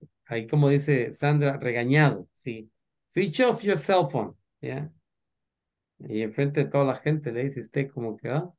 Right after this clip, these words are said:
<laughs> Pero si en cambio llegara y le dijera, "Could you, could you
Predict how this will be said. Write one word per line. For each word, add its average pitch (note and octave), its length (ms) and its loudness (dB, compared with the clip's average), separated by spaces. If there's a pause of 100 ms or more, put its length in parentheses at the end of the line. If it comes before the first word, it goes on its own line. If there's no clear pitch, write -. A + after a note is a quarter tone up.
<laughs> - 260 -4 (920)
Pero D#3+ 240 4
si E3 100 0
en D#3+ 120 2
cambio G3+ 340 4
llegara D#3+ 380 6
y E3+ 40 2
le D3+ 80 6
dijera, D3 400 2
"Could D#3 200 -2
you, A#3+ 340 0 (1120)
could A3 200 0
you F3 560 0